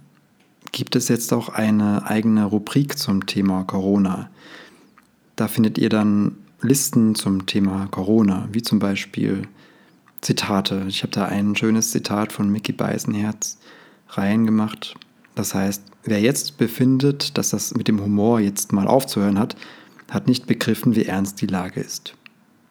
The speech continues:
Das und andere Zitate findet ihr in einer Liste oder auch, was man in der Quarantäne machen kann, Gedanken zum Coronavirus, die besten Netflix-Serien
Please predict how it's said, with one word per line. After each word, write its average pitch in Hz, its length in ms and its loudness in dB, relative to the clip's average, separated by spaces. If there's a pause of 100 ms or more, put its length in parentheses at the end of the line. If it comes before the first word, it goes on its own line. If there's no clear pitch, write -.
(480)
Das 160 160 4
und - 60 0
andere 143 220 2
Zitate 135 420 0
findet 131 360 2
ihr 123 80 2
in 120 100 0
einer 120 220 0
Liste 117 580 0
oder 123 320 2
auch, 104 260 0
was 143 160 2
man 123 140 4
in 110 120 4
der 101 260 2
Quarantäne 101 580 0
machen 104 320 0
kann, 101 480 0
Gedanken 120 440 0
zum 113 180 -4
Coronavirus, 107 920 0
die - 80 -4
besten - 340 0
Netflix-Serien 101 1080 -2